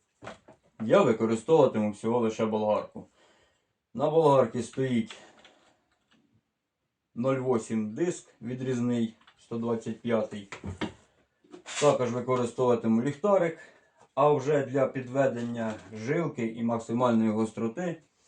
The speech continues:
кожного з цих різців ви можете використовувати будь-який подальший матеріал. Я, наприклад, використовуватиму сто восьмидесятий наждачний папір для виведення більш гострої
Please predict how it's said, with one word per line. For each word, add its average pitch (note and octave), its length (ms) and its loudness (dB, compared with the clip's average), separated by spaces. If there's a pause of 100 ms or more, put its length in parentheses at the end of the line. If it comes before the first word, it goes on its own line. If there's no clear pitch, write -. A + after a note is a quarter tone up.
(680)
кожного B2 400 0
з A#2 100 -10
цих A#2+ 200 -6
різців A#2 580 -6 (300)
ви C#3 220 -2
можете B2 420 -2
використовувати A#2+ 1160 -4 (560)
будь-який A#2 1040 -8 (380)
подальший A2+ 580 -4
матеріал. A2 640 -4 (120)
Я, D3 200 0
наприклад, B2+ 440 -2
використовуватиму A#2+ 840 0
сто B2+ 180 -6
восьмидесятий A#2 920 -4 (340)
наждачний A#2 580 -2
папір A2 480 -2 (440)
для A#2 180 -4
виведення A2+ 800 0 (960)
більш A2 440 -6
гострої A2 880 -2